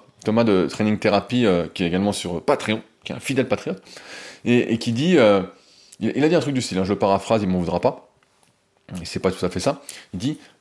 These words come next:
Vous n'en avez pas marre de soulever des poids trop lourds avec des techniques hasardeuses pour impressionner des gens qui n'en ont rien à foutre. »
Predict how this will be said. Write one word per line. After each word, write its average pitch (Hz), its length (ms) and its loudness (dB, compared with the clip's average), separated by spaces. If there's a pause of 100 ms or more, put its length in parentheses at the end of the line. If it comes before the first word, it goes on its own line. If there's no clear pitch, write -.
Vous 120 140 2
n'en 180 120 6
avez 135 180 4
pas 104 140 2
marre 117 500 2 (840)
de 110 200 4
soulever 151 320 4
des 139 100 8
poids 107 580 2
trop - 240 8
lourds 147 420 4 (160)
avec 135 280 4
des 135 80 2
techniques 135 760 2 (140)
hasardeuses 143 800 4 (760)
pour 131 180 6
impressionner 156 480 2
des 113 180 2
gens 131 400 4 (1500)
qui 180 380 0 (520)
n'en 120 180 4
ont 143 100 6
rien 131 120 6
à 107 80 4
foutre. » - 320 -10